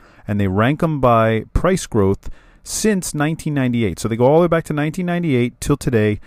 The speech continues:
and they tell you what was the appreciation in that location. Um, a, a couple interesting tidbits before I go through the list, but six cities in Illinois are in the bottom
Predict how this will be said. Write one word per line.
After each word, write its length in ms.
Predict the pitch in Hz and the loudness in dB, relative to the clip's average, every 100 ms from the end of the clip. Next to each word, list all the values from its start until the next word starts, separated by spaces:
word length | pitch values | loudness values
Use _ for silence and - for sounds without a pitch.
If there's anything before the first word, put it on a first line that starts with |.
| - - - | -18 -10 -2
and 100 | 113 | 0
they 60 | |
tell 160 | 107 123 | 4 4
you 140 | 113 | 4
what 320 | 104 110 165 | 6 8 6
was 220 | 175 175 143 | 6 4 4
the 100 | 143 | 0
appreciation 920 | - 147 135 131 123 127 - 110 101 | 2 0 0 0 2 2 0 0 0
in 300 | - 120 120 | 0 2 2
that 260 | 104 104 85 | 2 0 0
location. 680 | 95 95 110 101 - 87 87 - - - _ _ _ _ - | 0 0 -2 -2 -2 -6 -8 -14 -20 -20 _ _ _ _ -10
Um, 400 | - 107 101 98 - | -2 0 0 -2 -4
a, 340 | 123 - 131 | -4 -2 -4
a 40 | 139 | -2
couple 320 | - 233 196 | 0 2 4
interesting 420 | 147 - 123 113 | 2 0 -2 -4
tidbits 380 | - 123 98 101 | 0 0 0 -2
before 180 | - 117 | 0 0
I 60 | |
go 100 | 107 | 2
through 140 | 107 107 | 0 0
the 60 | |
list, 220 | 98 104 - | 2 0 0
but 140 | - | -4
six 480 | - - 240 254 - | -6 -6 -6 -6 -8
cities 400 | - 185 143 117 | -2 0 0 -2
in 140 | 107 | -2
Illinois 560 | 123 120 101 107 78 78 - - _ | 0 0 0 0 -2 -6 -14 -20 _
are 120 | - 95 | -6 -2
in 80 | |
the 80 | 92 | -2
bottom 420 | 90 101 113 110 | 2 2 2 -2